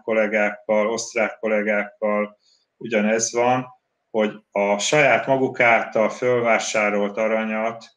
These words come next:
tudják eladni éppen a befektetőiknek.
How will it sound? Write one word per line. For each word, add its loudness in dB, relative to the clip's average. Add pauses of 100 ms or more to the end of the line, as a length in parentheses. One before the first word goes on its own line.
(200)
tudják -2
eladni -2 (640)
éppen 0
a 2
befektetőiknek. -2